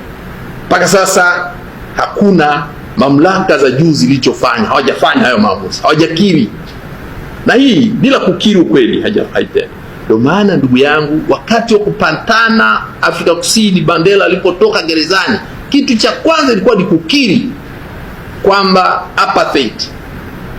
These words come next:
eh, ile falsafa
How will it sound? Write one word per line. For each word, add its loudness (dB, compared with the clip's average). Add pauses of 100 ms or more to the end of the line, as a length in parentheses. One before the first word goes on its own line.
(680)
eh, 2 (260)
ile 4
falsafa 0